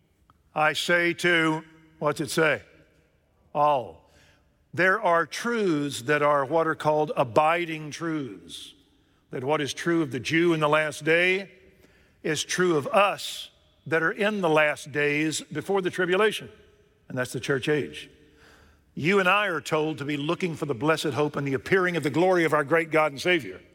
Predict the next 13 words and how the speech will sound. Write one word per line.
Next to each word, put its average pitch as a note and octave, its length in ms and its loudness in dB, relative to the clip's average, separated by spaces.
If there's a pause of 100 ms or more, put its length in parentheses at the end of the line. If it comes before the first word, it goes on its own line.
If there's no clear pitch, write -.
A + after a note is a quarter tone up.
(440)
That's C3 200 -10
the B2+ 80 -8
rapture. C3 440 -2 (760)
So, B2+ 600 -2 (720)
uh, B2+ 500 -2
there's C#3+ 260 -2
a C3+ 40 0
lot, D3 380 0
lot D#3+ 200 2
of C#3 80 -8
verses C3+ 420 -4
about B2 360 -2
us D3+ 420 -2